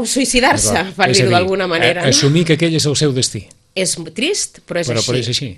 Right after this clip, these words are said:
Speaker 1: És trist, però és així. I jo crec que l'esforç que s'ha de fer a la Índia és el de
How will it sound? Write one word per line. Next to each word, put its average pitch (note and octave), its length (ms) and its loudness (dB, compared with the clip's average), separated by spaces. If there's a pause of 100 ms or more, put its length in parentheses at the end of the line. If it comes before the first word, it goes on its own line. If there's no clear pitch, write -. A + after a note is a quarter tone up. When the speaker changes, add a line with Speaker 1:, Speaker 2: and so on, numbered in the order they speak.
(140)
Speaker 1:
És D#3+ 200 -8
trist, E4+ 440 -8
però C#3 140 -10
és C3+ 100 -14
així. C3+ 300 -14 (720)
I F#3 140 -6 (240)
jo F#3+ 160 -2
crec C#4 460 -4 (160)
que E3 220 -4
l'esforç D3+ 460 -6
que F3 100 -6
s'ha F3 140 -6
de E3+ 60 -6
fer F3 140 -8
a E3 60 -4
la F3 80 -2
Índia A#3 440 -4
és F#3 200 -4
el D3 200 -6
de C#3 160 -8